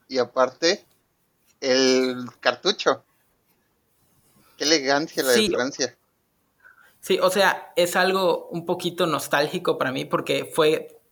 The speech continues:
Speaker 2: o sea, una consola que rompía, o sea, literalmente podías jugar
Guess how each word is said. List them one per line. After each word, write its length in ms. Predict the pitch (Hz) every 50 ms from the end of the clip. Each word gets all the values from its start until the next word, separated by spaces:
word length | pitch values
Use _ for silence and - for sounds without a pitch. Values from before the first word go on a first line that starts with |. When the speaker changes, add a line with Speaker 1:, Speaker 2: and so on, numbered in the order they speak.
| _ _ _ - - - -
Speaker 2:
o 80 | -
sea, 440 | - - 160 139 135 131 - - _ _ _ _ _ _ _ _ _ _
una 240 | - 165 180 180 180
consola 500 | 175 160 147 - 165 160 175 175 165 160
que 480 | - 143 135 131 131 131 - - - -
rompía, 580 | - - 147 143 135 - 156 190 233 240 196 160
o 40 |
sea, 380 | 147 - 156 147 139 135 143 - - - _ -
literalmente 640 | 156 151 165 156 175 180 190 196 190 190 180 202
podías 320 | 202 175 170 165 170 170
jugar 320 | - 165 151 147 143 147